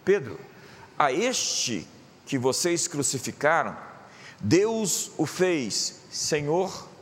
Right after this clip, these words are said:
e Cristo." Jesus não foi morto porque ele mostrou às pessoas um caminho para o céu. Os reis magos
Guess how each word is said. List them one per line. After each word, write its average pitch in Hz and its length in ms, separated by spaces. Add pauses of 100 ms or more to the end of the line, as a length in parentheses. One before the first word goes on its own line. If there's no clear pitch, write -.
(240)
e 135 80
Cristo." - 520 (960)
Jesus 220 320
não 262 120
foi 190 220
morto 180 500
porque 139 360
ele 156 340
mostrou 147 460
às - 100
pessoas 165 800 (260)
um 170 100
caminho 175 400
para 135 200
o - 20
céu. 80 420 (3000)
Os 165 180
reis 233 260
magos 170 960